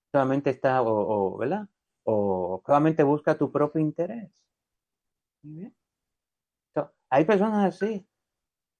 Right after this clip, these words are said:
Te voy a ayudar, pero con detrás, con el, con el papel de interés. O buscan a Hashem con el papel de interés.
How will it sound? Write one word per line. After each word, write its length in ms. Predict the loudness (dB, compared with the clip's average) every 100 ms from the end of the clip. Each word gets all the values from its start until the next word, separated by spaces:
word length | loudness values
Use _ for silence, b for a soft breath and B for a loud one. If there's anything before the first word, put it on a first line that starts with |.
| _
Te 80 | -2
voy 200 | 4 6
a 40 | 6
ayudar, 460 | 4 4 6 6
pero 180 | 6 4
con 200 | 2 0
detrás, 440 | 0 2 2 2 0
con 200 | -2 -2
el, 160 | -4
con 160 | -2 0
el 100 | 2
papel 320 | 0 2 2
de 60 | 2
interés. 600 | -2 -4 -8 -16 _ _ _ _ _
O 380 | 4 6 6 4
buscan 360 | 2 2 0 2
a 60 |
Hashem 540 | 0 0 0 0 -2 -2
con 160 | -2
el 100 | 0
papel 300 | -2 0 0
de 60 | -2
interés. 460 | -2 0 0 -2